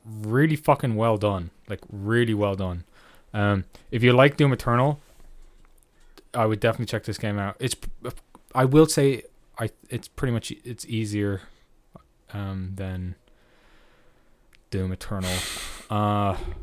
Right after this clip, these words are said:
Speaker 1: I think it is, anyways.
Speaker 2: I
Speaker 1: Just
Speaker 2: remember, sorry to cut you off. I was
Speaker 1: No,
Speaker 2: just,
Speaker 1: no
Speaker 2: I,
Speaker 1: problem.
Speaker 2: I was just
Speaker 1: Okay.
Speaker 2: remember one of the scariest moments of me ever playing a video game.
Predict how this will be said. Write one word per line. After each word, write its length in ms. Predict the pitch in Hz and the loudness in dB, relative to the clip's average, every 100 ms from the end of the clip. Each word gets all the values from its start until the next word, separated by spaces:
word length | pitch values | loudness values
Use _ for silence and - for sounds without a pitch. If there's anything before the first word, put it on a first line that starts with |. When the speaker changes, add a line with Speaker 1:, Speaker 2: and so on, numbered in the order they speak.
| - - _ | -16 -20 _
Speaker 1:
I 100 | 107 | -8
think 340 | - 123 120 | 0 0 0
it 60 | 107 | 0
is, 300 | 98 95 - | 0 -4 -8
anyways. 480 | 101 98 98 95 - - - - - - - - | -6 -4 -2 -4 -8 -20 -20 -16 -16 -14 -18 -6
Speaker 2:
I 60 | - | 4
Speaker 1:
Just 120 | 123 | 6
Speaker 2:
remember, 640 | 120 120 160 151 127 117 - - - | 6 4 2 2 4 2 0 -14 -16
sorry 320 | - - 104 101 | -4 0 2 0
to 180 | - | -4
cut 180 | - 117 | -4 0
you 60 | 113 | 4
off. 300 | 104 107 - | 4 2 2
I 40 | |
was 80 | 117 | 4
Speaker 1:
No, 60 | 123 | 6
Speaker 2:
just, 120 | 127 | 6
Speaker 1:
no 60 | 123 | 6
Speaker 2:
I, 40 | |
Speaker 1:
problem. 180 | 113 95 | 6 6
Speaker 2:
I 40 | 127 | 6
was 100 | 131 | 6
just 120 | 143 | 6
Speaker 1:
Okay. 80 | 139 | 6
Speaker 2:
remember 340 | 131 131 120 | 8 8 6
one 180 | 113 117 | 6 4
of 60 | |
the 60 | 104 | 2
scariest 600 | - - 117 113 113 107 | 0 2 8 8 8 4
moments 360 | 113 104 104 - | 4 4 2 0
of 120 | 110 | 0
me 280 | 107 104 - | 2 2 2
ever 220 | 123 110 104 | 2 2 2
playing 320 | 113 107 98 | 4 4 2
a 40 | |
video 360 | 98 110 113 107 | 4 4 4 0
game. 260 | 107 104 | 2 2